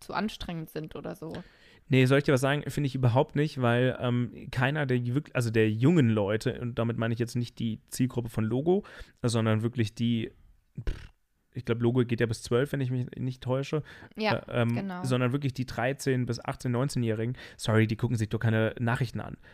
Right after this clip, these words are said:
Speaker 2: Also keine, keine Nachrichten in dem Sinne wie die R T L zwei News. Die sind dann, äh,
Speaker 1: Mhm.
Speaker 2: online unterwegs auf YouTube und Co. Und da hat, äh, ja, Funk beispielsweise super viele Formate, die jetzt nicht Nachrichtenformate sind, aber ich sag mal so, wenn du dich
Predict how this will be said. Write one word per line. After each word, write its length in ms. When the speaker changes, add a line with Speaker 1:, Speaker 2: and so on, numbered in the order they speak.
Speaker 2:
Also 160
keine, 360
keine 200
Nachrichten 400
in 160
dem 180
Sinne 300
wie 160
die 120
R 100
T 100
L 80
zwei 240
News. 280
Die 80
sind 160
dann, 200
äh, 200
Speaker 1:
Mhm. 80
Speaker 2:
online 300
unterwegs 320
auf 100
YouTube 320
und 140
Co. 260
Und 200
da 80
hat, 220
äh, 320
ja, 100
Funk 400
beispielsweise 560
super 340
viele 300
Formate, 480
die 80
jetzt 180
nicht 240
Nachrichtenformate 840
sind, 300
aber 120
ich 80
sag 160
mal 80
so, 160
wenn 100
du 80
dich 240